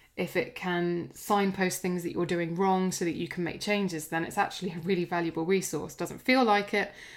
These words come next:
when you're in a sweaty mess at the front door going, "I can't leave the house," but it, um, it can be a really positive thing. So that's how I choose to look at it now. Like, if I'm feeling anxious,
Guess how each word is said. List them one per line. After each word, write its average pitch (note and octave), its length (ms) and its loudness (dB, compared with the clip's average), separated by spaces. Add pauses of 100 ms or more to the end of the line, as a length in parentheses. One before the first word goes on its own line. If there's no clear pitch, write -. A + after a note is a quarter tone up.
(180)
when F3+ 200 2
you're F3 180 4
in F#3 120 2
a F3 40 0
sweaty - 380 -6
mess E3+ 260 -2
at - 60 -8
the C#3+ 80 -10
front E3+ 300 -4
door F3+ 200 2
going, E3 140 -4 (100)
"I E3 40 -6
can't - 240 -4
leave E3 180 -2
the D#3+ 60 -8
house," F#3 460 0
but - 460 -4
it, - 300 -6
um, E3+ 420 -2 (800)
it - 140 -4
can F#3 260 0
be F3 380 0
a E3+ 60 -2
really E3+ 280 0
positive - 500 -6
thing. E3 360 -4
So F#3+ 180 -2
that's G3+ 320 2
how F#3+ 240 2
I F3+ 160 0
choose F3+ 360 -4
to F#3 60 -2
look F3 160 -4
at F3 60 -6
it F3 120 -4
now. E3 260 0
Like, - 160 -10
if F3 100 -8
I'm E3+ 140 -2
feeling G#3+ 340 2
anxious, E3 640 -4